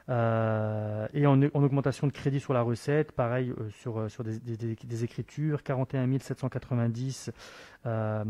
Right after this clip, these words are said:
l'équilibre de la section d'investissement dont je faisais référence, euh, tout à l'heure, et dix mille deux cents euros d'intégration et de frais d'études, donc, euh,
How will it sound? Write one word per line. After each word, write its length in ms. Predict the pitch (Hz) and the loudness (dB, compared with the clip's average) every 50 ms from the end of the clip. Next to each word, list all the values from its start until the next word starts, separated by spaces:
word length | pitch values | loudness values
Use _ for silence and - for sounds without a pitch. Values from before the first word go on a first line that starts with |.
| 110 - | -4 -4
l'équilibre 560 | 120 120 117 123 120 - - 127 123 135 127 | -4 -4 -4 -4 -4 -4 -4 -2 0 0 0
de 60 | 113 120 | 2 0
la 80 | 110 | 0
section 300 | - - 120 - - 127 | 0 -4 -8 -8 -6 -4
d'investissement 520 | 120 113 110 120 - - 117 - - 127 123 | -4 -4 -4 -4 -6 -8 -10 -8 -6 -4 -4
dont 120 | 120 113 | -4 -4
je 60 | - | -6
faisais 220 | - 127 113 113 117 | -6 -8 -6 -6 -4
référence, 560 | 113 110 - - 120 110 120 120 117 - - | -6 -6 -6 -6 -6 -4 -4 -6 -6 -8 -10
euh, 80 | 107 - | -12 -10
tout 140 | - 135 - | -10 -10 -6
à 80 | 127 113 | -4 -4
l'heure, 260 | 113 123 143 143 135 113 - - - - - - - - - - | -2 -2 -2 -2 -4 -6 -10 -16 -20 -20 -20 -20 -20 -20 -12 -4
et 180 | 147 135 139 139 | 0 2 2 2
dix 160 | 120 117 139 | 2 2 2
mille 160 | 147 151 135 | 4 4 4
deux 80 | 123 131 | 2 -2
cents 220 | - - 139 127 | -4 -2 -2 -2
euros 260 | 117 123 131 131 143 139 | 0 0 0 0 2 2
d'intégration 680 | 139 127 - 143 127 120 123 123 - - - 143 139 | 2 0 0 -2 -2 0 -2 -2 -4 -2 -2 0 0
et 40 | 120 | 0
de 100 | 120 113 | -2 -4
frais 200 | - - 131 117 | -6 -4 -6 -4
d'études, 360 | 117 110 - - - 147 135 | -4 -6 -8 -6 -6 -4 -2
donc, 220 | 131 117 - - | -2 -4 -4 -4
euh, 100 | 127 - | -8 -8